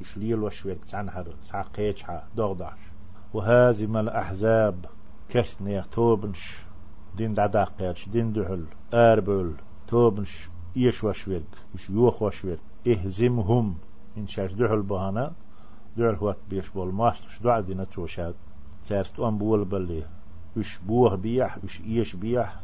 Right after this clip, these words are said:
вансурна алейхим", тхуна цхьаьна тІехь гІо дияхь,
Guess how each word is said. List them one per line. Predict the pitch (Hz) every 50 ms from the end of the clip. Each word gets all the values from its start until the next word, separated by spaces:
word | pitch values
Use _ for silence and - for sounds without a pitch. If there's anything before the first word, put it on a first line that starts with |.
| - - - - -
вансурна | 110 117 113 98 - - 117 104 104 101 101 90 90
алейхим", | 98 104 107 110 107 95 95 95 90
тхуна | - - - 117 117 110 98
цхьаьна | - - 113 107 101 101 98
тІехь | - 117 107 82 82 -
гІо | 85 110 113
дияхь, | 95 101 101 107 110 95 - -